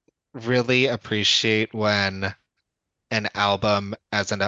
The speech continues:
as a whole package, not just the music and the production, the things you hear, but the creative concept, you know, the visual elements of the music videos, the promotional art.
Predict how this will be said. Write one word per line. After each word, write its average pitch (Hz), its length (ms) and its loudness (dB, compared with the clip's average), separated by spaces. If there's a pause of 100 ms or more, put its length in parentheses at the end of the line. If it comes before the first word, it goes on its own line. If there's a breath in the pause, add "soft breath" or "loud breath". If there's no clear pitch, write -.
(140)
as 110 160 -2
a 98 60 2
whole 113 260 0
package, 104 560 0
not 139 180 2
just - 260 -4
the 143 60 -4
music 104 420 -2
and 104 80 -6
the 104 40 -4
production, 98 560 -2
the 95 140 -6 (100)
things 92 260 -4
you 90 80 -4
hear, 95 440 0
but 87 280 -2 (380 loud breath)
the 101 100 -2
creative 92 640 -2
concept, 117 800 -2
you 101 40 -4
know, 92 220 -2
the 90 140 -6
visual 101 420 2
elements 101 500 0
of 90 80 -8
the 90 60 -8
music 101 380 -2
videos, 98 500 0
the - 80 -8
promotional 95 580 -2
art. 101 380 2